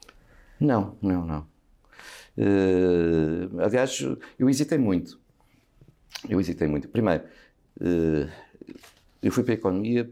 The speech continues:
porque gosto dos assuntos macro, eh, políticos, sim, é verdade, macroeconómicos, essencialmente, mas sobretudo porque eu era muito bom a matemática. E, portanto, na altura, não é? Havia aquelas pessoas que, que odiavam a matemática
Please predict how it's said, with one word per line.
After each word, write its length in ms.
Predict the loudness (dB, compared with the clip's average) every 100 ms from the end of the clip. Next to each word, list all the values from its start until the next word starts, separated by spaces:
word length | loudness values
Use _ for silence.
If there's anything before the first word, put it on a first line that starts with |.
| -6
porque 280 | -6 -6 -6
gosto 360 | -2 -2 -4
dos 80 | -10
assuntos 340 | -8 -8 -8 -6
macro, 320 | -6 -4 -8
eh, 420 | -8 -14 -10 -10 -8
políticos, 540 | -6 -4 -6 -8 -10
sim, 200 | -6 -6
é 20 |
verdade, 420 | -2 -4 -2 -4 -6 _ -20 _
macroeconómicos, 1040 | -2 0 0 -2 -4 -4 -4 -2 -6 -8 -12
essencialmente, 720 | -12 -12 -8 -4 -2 -2 -4 -18 -20 _ _ -6
mas 120 | -2
sobretudo 260 | -2 -2 -4
porque 180 | -2 0
eu 40 |
era 80 | 0
muito 180 | -2 -2
bom 180 | 0
a 40 | 0
matemática. 540 | -4 -6 -8 -10 -20 _ _ _ _ _ _ _ _ _ -14
E, 60 |
portanto, 200 | -6 -4
na 100 | 0
altura, 360 | -2 -2 -6 -2
não 80 | -2
é? 60 |
Havia 180 | -2 -2
aquelas 240 | -2 -4
pessoas 240 | 0 -2 -2
que, 100 | -6
que 260 | -14 -18 -6
odiavam 360 | -2 0 0
a 40 | -2
matemática 680 | -4 -2 -4 -4 -12 -12